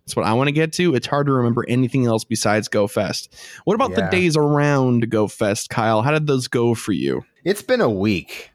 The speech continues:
Speaker 2: Let's, let's say that. And it's a week that has revitalized my, my joy for Pokemon Go. The day before Go Fest, Chris and I went downtown to Chicago, basically just to, to play. You don't get a lot of chance to just go explore the city.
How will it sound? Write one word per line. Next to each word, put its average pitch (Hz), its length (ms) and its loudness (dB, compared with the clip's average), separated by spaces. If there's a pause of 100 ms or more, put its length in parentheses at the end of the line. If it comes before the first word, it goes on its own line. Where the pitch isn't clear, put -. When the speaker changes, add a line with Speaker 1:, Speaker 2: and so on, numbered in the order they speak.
(120)
Speaker 2:
Let's, 127 240 -6
let's 139 200 0
say 147 220 0
that. 80 460 -2 (120)
And 107 80 -8
it's 95 140 -4
a 107 60 2
week 151 300 0
that 123 120 0
has 110 140 -2
revitalized 104 880 0
my, 82 440 0 (160)
my 98 200 -2
joy 92 520 -2 (120)
for 78 500 -8
Pokemon 87 460 -4
Go. 67 300 -8 (420)
The - 80 -4
day 139 160 2
before 135 260 0
Go - 160 0
Fest, - 500 -2 (680)
Chris 123 240 -2
and 113 80 0
I 101 340 2
went 110 260 0
downtown 98 460 0
to 92 40 -6
Chicago, 87 680 -2 (120)
basically 147 280 -2
just 156 180 -6
to, 143 280 0
to 143 100 -4
play. 117 260 -2
You 82 60 -4
don't 92 160 -2
get 95 100 0
a 95 40 -2
lot 95 140 2
of - 80 -6
chance 95 280 -2
to 92 80 -10
just - 380 -10
go 90 200 0
explore 95 320 -2
the 90 80 -4
city. 87 460 -4